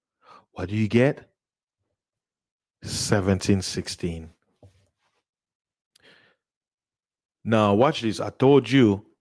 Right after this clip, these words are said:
according to the Bible calculation, that the, the Gathering of Christ, what they did years ago, using the book of Jubilee, from Christ's birth to the consummation of time,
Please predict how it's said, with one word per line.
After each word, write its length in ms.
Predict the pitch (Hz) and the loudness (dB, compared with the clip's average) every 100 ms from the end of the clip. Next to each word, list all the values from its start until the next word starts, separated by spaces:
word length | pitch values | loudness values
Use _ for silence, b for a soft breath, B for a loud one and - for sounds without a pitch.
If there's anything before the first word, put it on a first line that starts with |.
| _ _ _ - | _ _ _ -20
according 460 | - 107 123 139 | 0 2 2 0
to 80 | 127 | -2
the 80 | 107 | 0
Bible 320 | 107 131 127 | 2 2 2
calculation, 840 | 104 98 - 98 117 127 - 85 87 _ _ _ _ _ _ _ _ _ _ _ _ _ _ _ _ - | 0 -2 2 4 4 2 -2 -4 -8 _ _ _ _ _ _ _ _ _ _ _ _ _ _ _ _ -2
that 140 | 95 | 0
the, 300 | 101 95 92 | 2 2 0
the 120 | 82 92 | 0 0
Gathering 300 | 113 117 107 | 2 2 -2
of 60 | |
Christ, 300 | - 110 101 | 0 0 0
what 200 | 98 98 | 0 0
they 100 | 92 | 0
did 200 | 92 110 | 2 2
years 320 | 95 131 139 | 6 4 4
ago, 360 | 107 90 90 - _ _ _ _ _ | 4 4 4 0 _ _ _ _ _
using 600 | 101 123 135 135 123 113 | 0 4 4 2 2 0
the 180 | 110 98 | 4 4
book 240 | 101 120 | 4 2
of 100 | 95 | 0
Jubilee, 720 | 95 113 95 95 135 101 87 _ _ _ _ _ _ _ _ _ _ _ _ _ - | 2 0 2 4 4 4 -2 _ _ _ _ _ _ _ _ _ _ _ _ _ -16
from 480 | - 131 123 120 113 | -2 2 4 4 -2
Christ's 680 | - 147 175 170 131 110 | -2 4 4 4 0 -4
birth 600 | 87 110 131 110 - - - _ _ _ _ _ _ _ _ _ _ _ _ _ _ _ _ _ - | 0 4 6 6 2 -18 -20 _ _ _ _ _ _ _ _ _ _ _ _ _ _ _ _ _ 0
to 180 | 147 123 | 2 4
the 160 | 127 | 0
consummation 800 | - - 135 131 131 143 160 131 | -2 0 0 2 2 2 2 2
of 160 | 110 95 | 0 0
time, 600 | - 131 117 95 87 | 0 2 2 0 -4